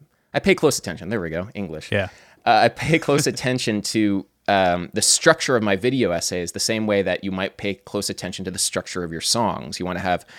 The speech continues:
Speaker 1: like, high points and low points. You wanna sort of approach the editing with a sort of rhythm. You wanna approach everything with, uh, almost a musical bent. And that is why I think that the video essay is such a popular,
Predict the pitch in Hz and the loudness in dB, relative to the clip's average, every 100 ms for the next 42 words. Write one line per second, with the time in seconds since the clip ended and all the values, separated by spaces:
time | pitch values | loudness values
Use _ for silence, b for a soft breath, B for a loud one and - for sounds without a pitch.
0 | B B B 95 - - 113 117 117 113 | B B B -2 -2 4 4 4 2 -2
1 | 107 95 87 104 104 110 104 101 90 85 | 0 -2 2 0 0 -2 -2 -2 -4 -4
2 | 82 80 B B B - 107 92 95 - | -6 -8 B B B -2 0 0 -4 -2
3 | 113 107 - - 98 101 101 92 92 - | 0 0 -2 0 0 0 -2 -4 -2 -2
4 | 98 90 85 87 90 101 101 95 90 87 | 0 -2 -2 -2 0 0 0 -2 -2 -4
5 | 87 - 107 95 98 95 - 98 95 92 | -6 -4 -2 0 -2 -2 -2 -4 -2 -6
6 | - 85 95 - - - 107 113 - 98 | -8 -4 -4 -4 -10 -4 -2 -2 -2 -2
7 | 98 110 98 - 85 85 85 73 69 - | -2 -2 -4 -6 -10 -8 -8 -8 -8 -10
8 | _ - 107 104 101 101 _ - 107 120 | _ -4 0 0 0 -4 _ -16 -2 2
9 | 143 139 110 104 98 95 98 90 90 85 | 4 2 0 2 2 2 -4 -6 -2 -2
10 | 85 - 95 87 117 139 101 87 92 85 | -4 -12 -12 0 2 4 4 2 -2 -4
11 | 82 80 87 - 90 82 82 78 | -4 -6 -8 -4 -2 -2 -6 -8